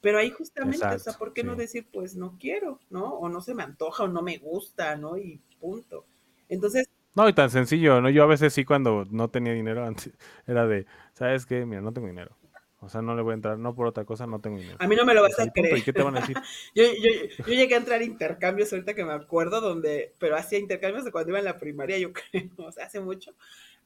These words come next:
Speaker 1: que este, que recuerdo una vez que una compañera tuvo que regalar hasta algo usado, no sé si era una playera o algo así, pero como que se la quitó al hermano o al papá,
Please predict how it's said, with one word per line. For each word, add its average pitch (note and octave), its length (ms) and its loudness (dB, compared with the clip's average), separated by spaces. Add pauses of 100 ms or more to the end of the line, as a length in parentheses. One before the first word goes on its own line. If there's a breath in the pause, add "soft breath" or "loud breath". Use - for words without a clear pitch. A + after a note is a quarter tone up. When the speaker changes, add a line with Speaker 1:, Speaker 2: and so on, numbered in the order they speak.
Speaker 1:
que F3 160 -2
este, D#3+ 840 0 (100)
que G#3 100 2
recuerdo A#3 320 0
una D#4+ 120 -4
vez C#4+ 140 -8
que C#4+ 60 -12
una D4 140 -10
compañera F#3+ 520 -6
tuvo G#3+ 200 -12
que A3 100 -14
regalar F3 400 -8
hasta F3+ 200 -14
algo E3+ 220 -12
usado, E3 500 -12 (160)
no F#3+ 100 -12
sé G3 120 -12
si - 100 -12
era F#3+ 100 -8
una G#3+ 220 -14
playera C3+ 560 -6
o F3+ 80 -8
algo F3+ 180 -8
así, F3+ 200 -14
pero F#3 360 -8 (320 soft breath)
como F#3+ 260 0
que G3 120 0
se G3 140 6
la F3+ 180 4
quitó F#3+ 260 -4
al A#3+ 160 2
hermano A#3 560 -2
o G#3+ 60 -2
al F3 140 -4
papá, - 540 -8